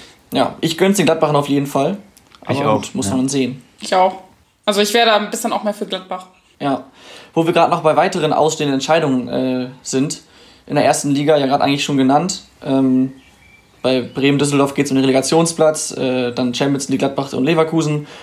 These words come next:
Speaker 1: Und Wolfsburg und Hoffenheim haben sich, haben sich die Europa League gesichert. Glückwunsch dazu auch.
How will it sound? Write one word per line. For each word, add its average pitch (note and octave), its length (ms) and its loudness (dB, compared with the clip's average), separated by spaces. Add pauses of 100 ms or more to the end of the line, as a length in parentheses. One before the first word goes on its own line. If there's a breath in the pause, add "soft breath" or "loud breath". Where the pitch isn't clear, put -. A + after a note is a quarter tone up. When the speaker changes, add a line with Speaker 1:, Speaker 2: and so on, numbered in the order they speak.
(140 loud breath)
Speaker 1:
Und G#3 420 2
Wolfsburg F#3+ 460 0
und E3 80 0
Hoffenheim D3+ 420 2
haben D#3 140 0
sich, D3 160 -8
haben E3 100 -4
sich D#3+ 80 -4
die D3 80 0
Europa F#3 220 2
League C3 140 -2
gesichert. C#3 500 -2
Glückwunsch E3 260 -2
dazu C#3+ 300 0
auch. G#3 220 0